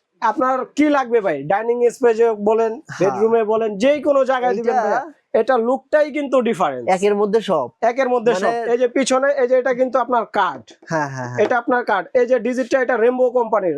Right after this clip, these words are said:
Speaker 1: স্বনামধন্য
Speaker 2: আচ্ছা।
Speaker 1: একটা কোম্পানি কিন্তু ভাইয়া, রেমবো।
Speaker 2: ওকে। আচ্ছা, দেখেন, এখানে
Speaker 1: <coughs>
Speaker 2: কিন্তু আপনি পাচ্ছেন কি?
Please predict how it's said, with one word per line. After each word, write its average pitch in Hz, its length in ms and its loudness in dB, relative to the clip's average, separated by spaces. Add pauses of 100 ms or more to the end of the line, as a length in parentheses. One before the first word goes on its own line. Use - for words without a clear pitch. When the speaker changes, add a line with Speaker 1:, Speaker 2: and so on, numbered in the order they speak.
(100)
Speaker 1:
স্বনামধন্য 233 480 -2
Speaker 2:
আচ্ছা। 240 100 0
Speaker 1:
একটা 226 140 0
কোম্পানি 208 380 0
কিন্তু 190 240 0
ভাইয়া, 175 200 2
রেমবো। 170 280 0 (140)
Speaker 2:
ওকে। 151 380 -2 (540)
আচ্ছা, 151 280 -4
দেখেন, 180 260 -2
এখানে 233 240 -2
Speaker 1:
<coughs> 226 80 0
Speaker 2:
কিন্তু 233 180 -2
আপনি 240 260 0 (480)
পাচ্ছেন 185 340 -2
কি? 175 180 0